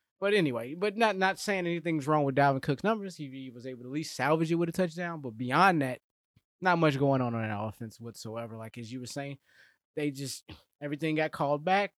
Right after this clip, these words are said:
They never really got into any type of rhythm. You know, they kinda went into that two minute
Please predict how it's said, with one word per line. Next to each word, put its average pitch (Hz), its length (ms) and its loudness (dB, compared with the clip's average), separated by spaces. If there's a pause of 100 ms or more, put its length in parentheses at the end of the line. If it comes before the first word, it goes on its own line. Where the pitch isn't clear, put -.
(140)
They 131 220 -6
never 156 380 2
really 147 200 6
got 139 200 6
into 131 640 0
any 143 160 -2
type 139 300 -2
of 110 60 -6
rhythm. 165 440 6 (520)
You 160 180 2
know, 143 180 6
they 139 100 4
kinda 151 280 0
went 147 160 0
into 143 160 -6
that 139 180 -2
two 175 180 2
minute 151 300 4